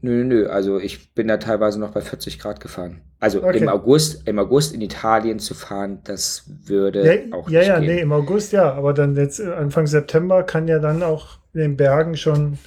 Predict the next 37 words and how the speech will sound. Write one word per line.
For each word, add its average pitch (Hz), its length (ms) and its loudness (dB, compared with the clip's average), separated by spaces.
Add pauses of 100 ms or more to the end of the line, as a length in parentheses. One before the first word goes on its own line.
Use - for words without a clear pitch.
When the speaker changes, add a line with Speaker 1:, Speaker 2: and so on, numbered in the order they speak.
(240)
Speaker 2:
frisch - 360 -2
werden. 127 280 2 (520)
Speaker 1:
Mm, 131 460 -4 (240)
frisch 165 340 0
ja, 139 640 2
aber 113 600 -2
w-, 113 720 -18 (240)
also 131 320 -4 (280)
ich - 180 -12
glaube, 131 560 4
wenn 123 140 -2
ich 120 140 -10
jetzt 123 200 -6
nächste 131 320 -4
Woche 123 180 -8
da 113 200 2
bin, 117 220 -8
werde 110 160 -6
ich 107 80 -16
insgesamt 113 480 -12
besseres 120 420 -10
und 113 80 -12
angenehmeres 120 640 -8
Wetter 113 280 -10
haben 113 240 -4
als 110 200 -6
noch 110 100 -6
vor - 140 0
Speaker 2:
Mhm. - 40 6
Speaker 1:
zwei 107 300 2
Wochen, 107 300 -8
weil 104 100 0
das 104 220 0
war 104 140 2
wirklich, 107 460 -2
hey, 104 240 0
ich, - 240 -8